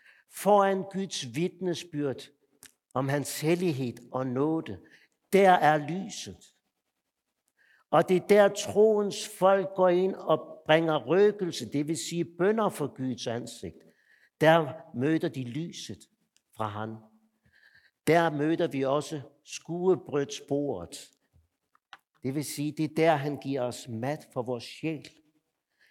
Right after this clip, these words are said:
Det understreger noget af det, vi var inde omkring i går. Vi må ind for Guds ansigt og bringe vores bønner og være i denne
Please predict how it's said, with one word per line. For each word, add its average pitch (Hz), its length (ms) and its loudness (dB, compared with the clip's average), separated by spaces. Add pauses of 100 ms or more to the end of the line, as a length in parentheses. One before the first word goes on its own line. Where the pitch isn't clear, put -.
(540)
Det 135 100 -2
understreger 143 760 -2
noget 135 360 -2
af 131 100 -4
det, 139 200 -2
vi 135 140 -2
var 131 80 0
inde 131 260 -2
omkring 131 420 -8
i 113 60 -8
går. 120 440 -8 (520)
Vi 143 140 -2
må 156 160 0 (100)
ind 185 280 0
for 139 300 -10
Guds 143 320 -8
ansigt - 680 -10 (1040)
og 123 180 -4
bringe 160 300 0
vores 160 320 -2
bønner 143 260 -4
og 139 280 -4
være 147 180 4
i 143 80 0
denne 147 280 -4